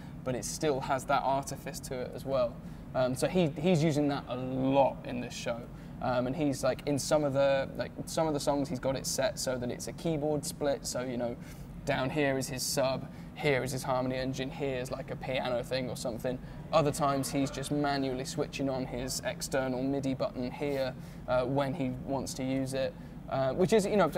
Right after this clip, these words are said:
like, for Dan, this has been a really cool show, 'cause normally he's, you know, running back and forth along the front, working the crowd, but for this show, it's, you know, it's a very different vibe, and he's had to be thinking about, like, pushing buttons and, you know, turning effects on, and,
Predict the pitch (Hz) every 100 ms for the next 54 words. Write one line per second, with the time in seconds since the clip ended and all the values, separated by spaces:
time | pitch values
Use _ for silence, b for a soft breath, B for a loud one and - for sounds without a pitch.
0 | - 135 160 156 185 180 156 147 143 139
1 | 147 143 139 139 131 - 131 123 135 147
2 | 156 151 139 135 139 143 131 135 123 120
3 | - B B 156 151 175 160 151 - -
4 | 139 156 147 147 143 139 135 147 139 143
5 | 143 143 147 135 - 139 135 131 - 131
6 | - B B B - - 147 165 - 151
7 | 139 139 - - 131 135 - 131 127 139
8 | 147 143 139 147 113 131 143 139 135 143
9 | 135 135 139 139 131 135 B B - 147
10 | 139 135 135 - 120 - - 143 139 131
11 | 147 147 139 139 135 131 131 139 131 131
12 | 156 139 135 - - - 135 131 127